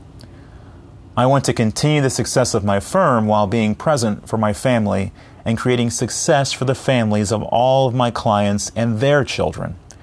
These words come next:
And as I approach the sunset of my life, I want to contribute to solving one of the world's biggest problems. Of course, of course, those are big dreams, uh, but those are the best kind, aren't they? What's yours?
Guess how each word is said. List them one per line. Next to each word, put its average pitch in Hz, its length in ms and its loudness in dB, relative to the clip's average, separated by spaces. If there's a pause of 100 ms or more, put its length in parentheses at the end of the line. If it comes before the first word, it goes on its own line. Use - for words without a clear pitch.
(300)
And 104 120 0
as 113 160 2
I 131 100 4
approach 135 460 0
the 117 80 0
sunset 123 440 0
of 104 120 0
my 135 240 2
life, 98 420 0 (460)
I 113 80 0
want 123 200 2
to 117 60 0
contribute 113 840 -2
to 110 120 -6
solving 110 400 0
one 107 160 2
of 101 40 0
the 104 60 0
world's 104 440 0
biggest 110 500 -2
problems. 92 560 -4 (680)
Of - 120 -10
course, - 360 -2 (440)
of - 160 -10
course, 113 400 -2
those 113 200 0
are 104 80 0
big 101 240 0
dreams, 107 560 -2 (600)
uh, - 140 -6
but 101 120 -6
those 104 160 -2
are 98 60 -2
the 95 80 -2
best - 200 -4
kind, 120 400 -4 (220)
aren't 110 180 -4
they? - 120 -8 (1400)
What's 135 180 0
yours? 123 400 0